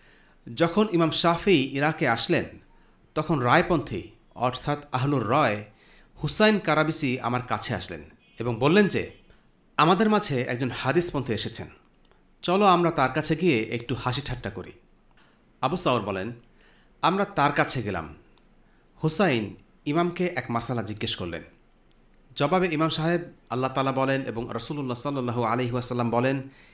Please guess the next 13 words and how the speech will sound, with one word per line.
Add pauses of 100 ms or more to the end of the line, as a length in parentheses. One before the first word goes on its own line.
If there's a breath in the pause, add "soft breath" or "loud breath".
(180 loud breath)
এভাবে
প্রচুর
কোরআন
ও
হাদিসের
উদ্ধৃতি
উপস্থাপনের
মাধ্যমে (200)
জবাব
দিতে
থাকলেন (720 soft breath)
এবং
এভাবে